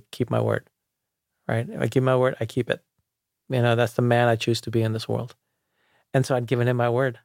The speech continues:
And yeah, I'm so grateful to him that, and to myself for giving him my word and then him calling me on it. And so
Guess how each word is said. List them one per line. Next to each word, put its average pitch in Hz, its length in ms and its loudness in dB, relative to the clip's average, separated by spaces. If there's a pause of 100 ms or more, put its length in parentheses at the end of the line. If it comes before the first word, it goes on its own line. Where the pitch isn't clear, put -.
(520)
And 127 140 0
yeah, 123 160 2
I'm 117 120 2
so 131 140 0
grateful 123 340 0
to 113 120 -2
him 107 160 -2
that, 110 280 0
and 117 520 2
to - 80 -2
myself 120 360 0
for 123 80 2
giving 117 320 0
him 117 160 0
my 110 180 2
word 117 460 0
and 113 180 -2
then 117 120 2
him 120 140 4
calling 120 300 2
me 117 80 2
on 110 160 0
it. 110 180 -4
And 113 180 -4
so 117 360 0